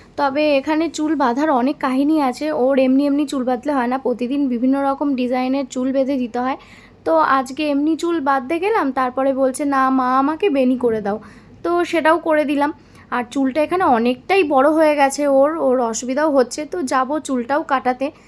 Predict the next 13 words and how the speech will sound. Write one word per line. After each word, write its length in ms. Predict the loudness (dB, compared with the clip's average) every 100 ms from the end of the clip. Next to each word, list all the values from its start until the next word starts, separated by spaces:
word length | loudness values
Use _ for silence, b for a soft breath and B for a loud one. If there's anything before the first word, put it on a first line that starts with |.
| B B
আর 120 | 2
ও 140 | 2 4
তো 160 | 4
একদমই 420 | 4 2 0 0
কাটতে 360 | 2 0 0 -4
চায় 260 | 0 0 0
না, 160 | 0
আমারই 420 | 0 0 0 -2
জোর 260 | -2 -2 -4
করে 240 | -2 -4
কাটিয়ে 320 | -2 -4 -2 -4
দিতে 220 | -2 0
হবে। 340 | 0 0 -4